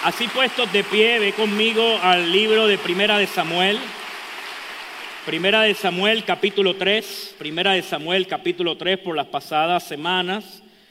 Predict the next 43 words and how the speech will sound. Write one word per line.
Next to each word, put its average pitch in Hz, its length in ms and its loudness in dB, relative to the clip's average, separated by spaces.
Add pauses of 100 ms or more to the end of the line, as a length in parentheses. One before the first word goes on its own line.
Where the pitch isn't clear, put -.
(240)
hemos 151 220 -10
venido 160 540 -4
hablando 170 680 -2
de 151 140 -2
estos 160 340 -10
textos 170 680 -8
a 120 80 -16
través 135 400 -8
de 147 100 -8
diferentes 139 540 -10
programas 156 880 -6
en 123 240 -12
las 123 120 -10
iglesias 147 540 -8
en 143 80 -10
Puerto 135 320 -12
Rico, 170 460 -6 (200)
y 135 60 -8
aquellos 147 380 -6
que 156 100 -10
nos 139 140 -8
han 147 140 -4
escuchado 147 500 -6
saben 143 340 -8
que 143 120 -12
hemos 143 200 -12 (320)
venido 151 320 -4
hablando 151 340 -2
de 170 100 -2
esto, 180 180 -8
pero 139 260 -10 (240)
los 135 160 -10
que 151 140 -8
se 156 120 -12
sentaron, 156 560 -6
pónganse 208 440 -8
de 190 180 -8
pie, 214 220 -12
vamos 156 260 -14
a 180 80 -8
leer 160 160 -10
la 180 120 -10
palabra. 160 360 -14